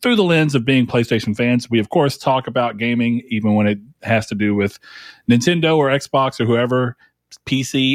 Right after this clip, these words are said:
if we feel like there's a conversation that we find interesting to be had there. Um, if you're looking for a fanboy podcast,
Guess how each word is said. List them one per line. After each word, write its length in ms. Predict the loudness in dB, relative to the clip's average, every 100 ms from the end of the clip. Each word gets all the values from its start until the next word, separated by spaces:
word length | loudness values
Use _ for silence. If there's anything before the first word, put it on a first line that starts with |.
| 0
if 180 | -2 2
we 140 | 0
feel 400 | 2 0 2 2
like 320 | 2 0 0
there's 240 | 0 2 0
a 100 | -2
conversation 760 | 0 -2 -2 -2 -4 -2 -2
that 140 | -2 -4
we 120 | -4
find 260 | 0 2
interesting 380 | 0 0 -2 0
to 60 | 0
be 100 | 2
had 240 | 2 0 0
there. 280 | 0 0 -6 -20 -16 -2
Um, 440 | 2 2 0 -4 _ _ _ _ _ _ _
if 280 | -4 -4 0
you're 100 | 2
looking 320 | 2 2 0
for 300 | 0 2 2
a 20 | 2
fanboy 520 | 0 0 2 0 0
podcast, 720 | -2 -2 -2 -4 -2 -4